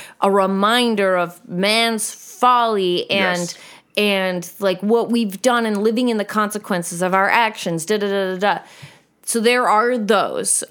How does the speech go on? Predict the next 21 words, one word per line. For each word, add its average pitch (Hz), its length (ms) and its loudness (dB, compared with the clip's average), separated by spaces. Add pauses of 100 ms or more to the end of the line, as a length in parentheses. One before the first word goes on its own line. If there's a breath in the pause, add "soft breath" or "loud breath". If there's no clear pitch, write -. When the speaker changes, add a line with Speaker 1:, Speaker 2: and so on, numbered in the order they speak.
Speaker 1:
Uh, 196 380 2 (100)
and 202 200 -2
then 294 520 2 (300 soft breath)
there's 226 300 0
ones 220 420 -2
that 214 280 0
are 196 680 2
like 202 240 0
the 214 60 -4
twenty 196 220 -2
fourteen 247 500 -2
Godzilla, 196 540 0
which 214 220 -4
are, 190 380 2 (260 loud breath)
he 226 200 -4
shows 165 280 0
up 170 80 -2
in 156 60 -4
the 151 80 -4
cold 180 240 -2
open, 311 380 0